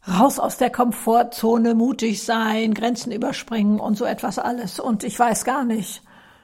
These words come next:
ob das der alleinige Weg ist, äh, sondern ob der sich so ein bisschen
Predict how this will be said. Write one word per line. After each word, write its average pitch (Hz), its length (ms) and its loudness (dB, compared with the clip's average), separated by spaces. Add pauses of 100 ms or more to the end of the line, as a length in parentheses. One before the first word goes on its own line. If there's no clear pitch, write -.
(120)
ob - 160 -2
das 269 220 4
der 269 160 4
alleinige 233 580 0
Weg 180 220 -4
ist, - 640 -6
äh, 220 240 -2
sondern 220 580 -2
ob - 160 -2
der 233 160 0
sich 240 180 -4
so - 60 0
ein 262 160 -2
bisschen 214 680 -2